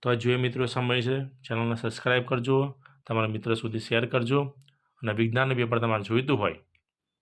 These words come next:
તો નીચે કોમેન્ટ કરજો. બરાબર? તો તમને વિજ્ઞાન પેપરનું પણ મસ્ત વીડિયો બનાવીશ. અને હું ત્રણ પેપર બનાવવાનો છું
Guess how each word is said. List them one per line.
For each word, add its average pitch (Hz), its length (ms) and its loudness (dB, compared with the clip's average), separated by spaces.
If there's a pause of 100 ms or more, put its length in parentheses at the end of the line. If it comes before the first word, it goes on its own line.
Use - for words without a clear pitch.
(800)
તો - 120 -14
નીચે 110 200 -6
કોમેન્ટ 101 380 -4
કરજો. 87 340 -8 (260)
બરાબર? 110 300 0
તો - 400 -20
તમને 110 220 -4
વિજ્ઞાન 104 340 -4
પેપરનું 98 440 -4
પણ 98 120 -8
મસ્ત 104 300 -8
વીડિયો 95 220 -4
બનાવીશ. 90 300 -4
અને 110 140 -6
હું 110 120 -4
ત્રણ 139 240 0
પેપર 123 220 2
બનાવવાનો 101 440 2
છું 107 220 -14